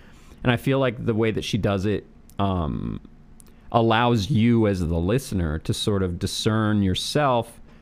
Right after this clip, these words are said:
what is worth listening to and what's not. I feel like the way David does it, he almost does it in that same vein where he's always telling you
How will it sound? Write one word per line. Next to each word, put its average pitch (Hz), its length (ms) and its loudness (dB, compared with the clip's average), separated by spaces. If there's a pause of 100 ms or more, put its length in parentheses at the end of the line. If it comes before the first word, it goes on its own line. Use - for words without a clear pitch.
(200)
what 110 260 2
is 101 140 0
worth 101 240 0
listening 98 400 0
to 90 240 0
and 90 120 0
what's 82 220 -4
not. 90 300 -2
I 107 140 -2
feel 143 200 -2
like 110 220 -2
the 107 80 0
way 98 200 0
David 120 580 0
does 90 200 0
it, 92 60 -2
he 135 180 2
almost 190 340 0
does 160 200 2
it 143 80 0
in 135 100 2
that 120 160 -2
same 110 400 2
vein 110 480 2
where 98 140 0
he's 117 240 0
always 104 340 0
telling 120 420 0
you 92 300 2